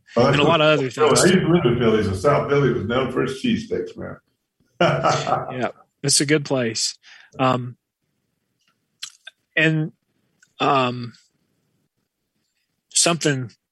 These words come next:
Speaker 2: later on, if you, if you feel like something special,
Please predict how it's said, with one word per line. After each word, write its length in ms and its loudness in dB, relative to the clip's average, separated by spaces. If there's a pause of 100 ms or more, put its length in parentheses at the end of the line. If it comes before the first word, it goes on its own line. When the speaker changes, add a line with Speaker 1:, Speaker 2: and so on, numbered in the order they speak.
(140)
Speaker 2:
later 380 4
on, 300 2
if 160 -10
you, 140 -12 (840)
if 120 -4
you 60 -2
feel 220 -2
like 160 -2
something 300 -4
special, 640 -4